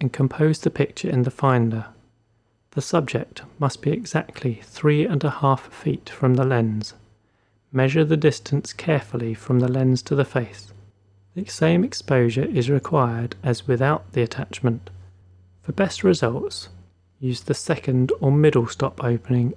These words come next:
and expose accordingly. See the table on page twenty. Use the Kodak portrait attachment number four with the number two C and three Brownie cameras. The Kodak diffusion portrait attachment.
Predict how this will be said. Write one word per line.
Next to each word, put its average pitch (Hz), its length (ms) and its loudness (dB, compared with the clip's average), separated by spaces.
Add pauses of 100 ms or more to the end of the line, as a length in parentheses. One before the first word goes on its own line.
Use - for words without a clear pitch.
and 131 140 0
expose 123 600 2 (160)
accordingly. 117 680 0 (420)
See - 240 -12
the 120 140 -4
table 117 480 -4
on 120 140 0
page 120 300 -6
twenty. 117 500 -4 (800)
Use 196 240 0
the 196 80 2
Kodak 139 500 2
portrait - 560 -2
attachment 139 720 -4
number 127 240 4
four 120 540 2 (180)
with 127 120 -4
the 131 100 6
number 127 320 4
two 143 280 0
C 120 480 -4 (120)
and 127 120 -2
three 117 440 0
Brownie 120 420 -2
cameras. 113 600 -4 (760)
The 170 100 -4
Kodak 170 560 0
diffusion 131 640 2
portrait 139 560 0
attachment. - 680 -6